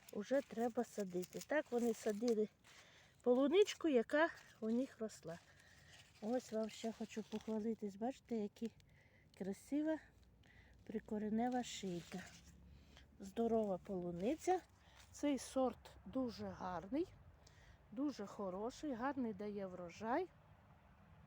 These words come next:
Так що треба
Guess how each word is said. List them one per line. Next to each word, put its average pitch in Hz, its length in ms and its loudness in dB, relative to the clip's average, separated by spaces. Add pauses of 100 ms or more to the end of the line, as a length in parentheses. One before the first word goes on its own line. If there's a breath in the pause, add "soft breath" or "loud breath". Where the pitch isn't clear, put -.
(840 loud breath)
Так 269 240 -4
що 311 260 -4 (2000 loud breath)
треба 262 420 0